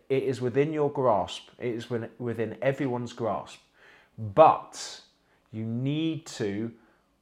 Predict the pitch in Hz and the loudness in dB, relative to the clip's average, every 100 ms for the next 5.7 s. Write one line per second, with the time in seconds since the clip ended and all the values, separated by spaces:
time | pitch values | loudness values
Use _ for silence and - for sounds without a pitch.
0 | _ - 123 131 143 113 - - 76 - | _ 0 0 0 2 2 0 -10 -12 -16
1 | - 107 113 131 - 139 127 - 82 - | -10 -6 -6 -6 -4 -2 -2 -6 -12 -14
2 | _ _ _ - 101 104 110 101 101 113 | _ _ _ -14 -10 -6 0 0 2 0
3 | 127 135 131 117 110 107 107 135 139 - | 0 -2 -6 -6 -4 -4 0 0 -2 -4
4 | 135 131 117 104 104 101 92 - - _ | -4 -4 -4 0 2 2 0 -8 -20 _
5 | - 95 90 92 80 - | -12 -10 -8 -10 -12 -18